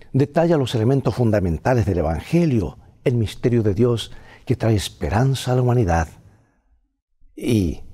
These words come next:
en Cristo, Dios nos resucita y nos exalta a su santuario en los lugares celestiales. Además, y con Cristo, nos convertimos en el nuevo templo de Dios en la tierra. Y esta transformación se hace por gracia,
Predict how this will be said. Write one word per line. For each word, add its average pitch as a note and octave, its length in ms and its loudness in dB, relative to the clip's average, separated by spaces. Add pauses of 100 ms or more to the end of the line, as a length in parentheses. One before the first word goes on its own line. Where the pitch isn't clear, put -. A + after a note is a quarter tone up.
(720)
en D#2 200 -4
Cristo, - 580 -4 (420)
Dios G#2+ 300 0
nos G#2+ 140 2
resucita C#3 840 -2
y B2+ 120 0
nos G#2 180 0
exalta C3 560 -2
a A#2+ 60 0
su - 100 -8
santuario G#2+ 840 0
en G#2+ 120 0
los F2 100 -2
lugares E2+ 300 -2
celestiales. C#2 680 -8 (680)
Además, D3 720 -2
y B2 120 -4
con D3 200 0
Cristo, G3 420 -2 (220)
nos C#3+ 160 0
convertimos C#3+ 580 0
en A#2+ 60 0
el G2 100 0
nuevo A#2 220 2
templo F3+ 540 0
de F3+ 100 2
Dios E3+ 320 -2
en F#2+ 80 -2
la F2+ 80 -4
tierra. - 440 -8 (1080)
Y D3 100 4
esta E3 200 0
transformación E3 800 0
se - 140 -2
hace D#3 200 -4
por D#3+ 220 -2
gracia, - 480 -4